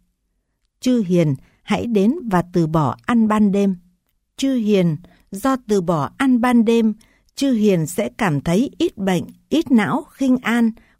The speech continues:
có sức lực và an trú. Được nghe nói vậy, này các tỳ kheo, các ông nói với các tỳ kheo ấy như sau: "Chư hiền, chúng tôi ăn chiều, ăn sáng,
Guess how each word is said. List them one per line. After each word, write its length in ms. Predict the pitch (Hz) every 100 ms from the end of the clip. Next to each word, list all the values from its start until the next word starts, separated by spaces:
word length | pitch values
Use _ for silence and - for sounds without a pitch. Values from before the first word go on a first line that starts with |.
| _
có 180 | 196 294
sức 320 | - 349 254
lực 220 | 190 160
và 240 | - 156 156
an 280 | - 208 175
trú. 320 | 175 170 262 - _ _ _ _ _ _ _ _ -
Được 260 | 202 180
nghe 240 | 220 254 233
nói 260 | 190 262 -
vậy, 300 | 180 139 - _ _ _
này 300 | 214 208 170 -
các 240 | 320 -
tỳ 180 | 190 143
kheo, 380 | - 226 226 214 - _ _ _
các 180 | 269 320
ông 280 | 233 240 233 226
nói 220 | 226 226
với 260 | 226 214
các 320 | - 277 - -
tỳ 160 | 160
kheo 180 | 127 240
ấy 280 | - 175 240
như 280 | 254 220 214
sau: 340 | - 202 196 - _ _ _ _ _ _
"Chư 200 | 262 262
hiền, 380 | 202 196 165 143 - _ _ _
chúng 240 | 220 254
tôi 200 | 277 262
ăn 320 | 262 - 240 226
chiều, 440 | - 190 165 143 - -
ăn 200 | 247 233
sáng, 380 | - 190 226